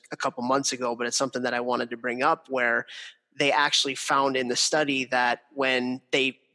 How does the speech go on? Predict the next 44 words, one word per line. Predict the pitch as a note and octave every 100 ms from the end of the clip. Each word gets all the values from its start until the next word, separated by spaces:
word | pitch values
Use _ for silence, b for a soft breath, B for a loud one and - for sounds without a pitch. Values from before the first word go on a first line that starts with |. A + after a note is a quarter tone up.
| D3
de-emphasized | E3+ F#3+ - D3 D#3+ D3+ - C3+ C3 C3
grades, | - B2+ C3 D#3+ F#3+ -
there | E3 D3
was | C#3 C#3
much | C#3+ -
more | D#3 C#3+ C#3
retention | B2+ C3+ - C#3+ C#3+ C#3 B2+ A#2+ -
of | C#3 C3 B2+ -
the |
learning | B2+ C3+ C3 B2+
material | B2 - B2 A#2 A#2+ A2 - B B B
because | D3 - C3+
the | C#3
kids | - D#3 C3
weren't | D3 D3
just | D3 C3+ -
learning | C3 C#3+ D3+ C#3 C#3+
to | C3
get | C#3+ A#2+
the | -
grade. | B2+ C3 B2 A2 -
They | B2
were | B2+
actually | G#2 C3 - - C3+
learning. | B2+ C3+ C3 C3
There | C#3
was | C#3 C3
no | D3
pressure | D3+ D#3 D3 - D3+
to | D3
get | C#3 C#3
the | D3+ -
A. | C3 B2+ B2+ B2+ - B B B
Um, | C3+ C3 B2+ B2+ -
and, | C#3+ C3 C3
and | D3+
I | D3+
feel | D#3 C4+
like | -
that | - F3+
kinda | - - D#3 F#3
relates | F3 E3+ E3 F3+ -
to |
sports | C#3 - C#3+ G3 D4 - -